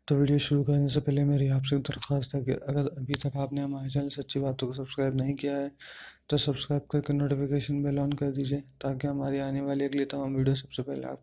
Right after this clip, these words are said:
तक पहुँचे। तो चलिए शुरू करते हैं आज का वीडियो।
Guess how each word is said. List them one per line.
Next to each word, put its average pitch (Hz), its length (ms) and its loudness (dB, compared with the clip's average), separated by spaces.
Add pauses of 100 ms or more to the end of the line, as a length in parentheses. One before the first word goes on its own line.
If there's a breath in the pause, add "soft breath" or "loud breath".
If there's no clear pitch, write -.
तक 131 120 -4
पहुँचे। 127 320 -4 (760 loud breath)
तो 156 100 4
चलिए 147 300 2
शुरू 143 220 2
करते 143 280 -2
हैं 139 80 0
आज 135 140 -4
का 139 120 -4
वीडियो। 123 320 -2